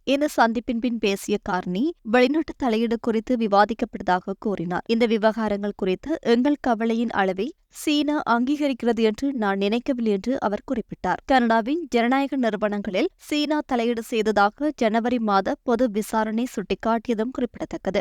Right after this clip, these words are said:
வர்த்தக பிரச்சினைகளை பொறுத்தவரை கனடாவின் நோர்வேது சீன மின்சார வாகன வரிகளுக்கு பதிலடியாக கனேடிய கனோலா,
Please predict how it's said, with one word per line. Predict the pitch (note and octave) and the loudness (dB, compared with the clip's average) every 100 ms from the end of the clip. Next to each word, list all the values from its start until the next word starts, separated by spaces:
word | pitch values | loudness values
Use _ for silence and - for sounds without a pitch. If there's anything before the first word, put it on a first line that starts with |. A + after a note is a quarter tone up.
| - | 0
வர்த்தக | B3+ C4+ B3+ D#4 E4 | 4 4 4 -4 -2
பிரச்சினைகளை | C#4+ - B3+ C4 B3+ | -2 -2 -2 0 0
பொறுத்தவரை | - G#3+ - G#3 G#3+ D4 D#4 _ | 2 0 0 -4 -2 -4 -6 _
கனடாவின் | - D4 D4 D#4 D#4 D#4 C4+ | 2 4 2 0 -2 -2 0
நோர்வேது | A#3 A#3 A#3+ A#3+ C4+ D4 | 0 0 -2 0 -2 -4
சீன | - B3 A3 | -2 0 2
மின்சார | A3 A3 G#3+ A#3 A3+ | 0 0 -2 -2 0
வாகன | G3+ F#3+ F#3+ B3+ A#3+ | 2 2 2 -2 -2
வரிகளுக்கு | G#3+ G3 A3 G3+ G#3 - | 0 0 -2 -2 -2 0
பதிலடியாக | F#3+ F#3 F#3 F#3 F#3 B3+ D#4+ - C#4+ | 0 0 0 -2 -2 -2 -2 0 2
கனேடிய | C4 A#3+ A#3+ A#3+ - | 2 2 0 -2 0
கனோலா, | G#3 G#3 G3+ | -2 -2 -2